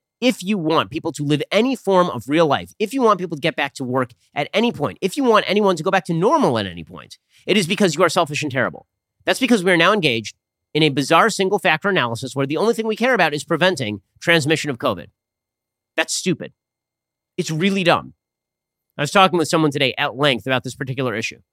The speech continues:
And he was saying, "Well, don't you, li-, why, why do you have different answers than so many of the public health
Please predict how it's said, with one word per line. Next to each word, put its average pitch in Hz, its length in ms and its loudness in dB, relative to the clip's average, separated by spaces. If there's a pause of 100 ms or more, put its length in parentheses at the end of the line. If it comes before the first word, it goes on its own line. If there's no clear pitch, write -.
(280)
And 143 80 2
he 170 40 6
was 170 100 4
saying, 170 140 2
"Well, 165 80 4
don't 285 320 4
you, 180 240 -6 (280)
li-, 208 140 6
why, 196 220 0
why 240 180 6
do 294 60 0
you 262 80 2
have 196 100 4
different 190 380 -2 (240)
answers 165 340 0
than 151 140 -2
so 160 100 -2
many 165 160 2
of 151 60 -2
the 151 60 -4
public 185 280 -2
health 220 260 -2